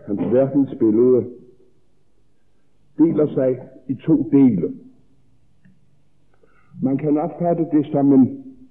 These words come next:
smuk ny tro. Man kan acceptere hvert af hans ord som guldkorn. Man kan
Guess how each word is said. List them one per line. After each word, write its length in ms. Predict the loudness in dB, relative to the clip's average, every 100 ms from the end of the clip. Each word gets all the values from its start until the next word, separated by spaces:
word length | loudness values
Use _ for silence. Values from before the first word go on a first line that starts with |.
| _ _ -2
smuk 280 | 0 0 0
ny 320 | 0 0 -2
tro. 300 | -4 -4 -4 -20 _ _ _ _ _ _ _ _ _ _ _ _ _ _ _ _ _
Man 120 | -8 -4
kan 200 | -2 -2
acceptere 680 | -2 -4 -4 0 2 2
hvert 280 | 2 2 2
af 80 | -2
hans 200 | -2 -2
ord 260 | 0 2 0
som 160 | -2 -2
guldkorn. 580 | -2 -2 0 -2 -2 -6 -16 -20 _ _ _ _ _ _ _ _ _ _ _ _
Man 240 | -4 -4 -4
kan 360 | -4 -4 -4